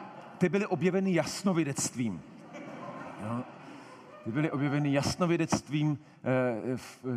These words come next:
těmito proponenty teozofické, teozofické společnosti. Já už jsem tady zmínil o tom uranu,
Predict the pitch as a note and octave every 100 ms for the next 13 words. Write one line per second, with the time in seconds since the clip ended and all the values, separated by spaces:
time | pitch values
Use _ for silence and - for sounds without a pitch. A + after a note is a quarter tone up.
0 | A2 - D#3+ D#3+ F3 - - C3+ - D#3+
1 | - D#3 D3+ C#3+ D3+ - C#3+ D3+ C#3 -
2 | C#3+ - C#3 B2+ - C3 B2+ B2+ - -
3 | - B2+ - - A#2 - F#2 - - -
4 | _ _ _ _ _ _ _ _ - -
5 | - - - D#3 B3 C4 C4+ F#3+ A3 A#3
6 | G3+ A#3 A3 E3 D3+ C#3 B2